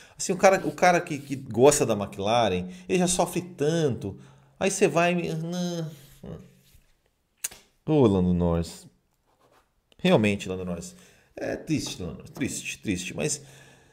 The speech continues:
é, é. Eu não tenho, vou falar o quê, né? É, é isso, né? É isso. Só, só queria te dizer isso, Lando Norris. Destaque negativo pra você, porque você jogou essa corrida fora na primeira curva. É claro que assim, peraí,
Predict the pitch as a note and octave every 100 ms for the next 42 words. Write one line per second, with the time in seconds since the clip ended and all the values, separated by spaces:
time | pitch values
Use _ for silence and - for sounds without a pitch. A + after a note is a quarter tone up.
0 | _ - G2 F#2 F#2 - - F#2+ - -
1 | - - - _ F4 G4 F4 C#4+ B3+ A#3+
2 | F#3+ F#3+ E3+ C#3+ G#2 F#2 A#1+ - - -
3 | D#3 A#2 - - A2 B2 - - C3+ G2
4 | F2 - - - D3 - B2+ D3 C3 B2
5 | G2+ F#2+ F2+ - F2 F2+ F2 F2 - -
6 | - - - - - D3+ - D3 C#3 C#3
7 | A#2 G#2+ A#2 A2+ - F#2+ F#2 A#2+ A#2 G2+
8 | G#2+ G2 - G#2+ G2+ - F#2+ C#3+ A2+ A#2
9 | G#2+ - - F#2+ F#2 - - G2 G2 -
10 | - - G#2+ A2 A2 G#2 G#2 D3 D3+ -
11 | A3 G#3+ F3+ - G#2 G#2+ - E3+ C3+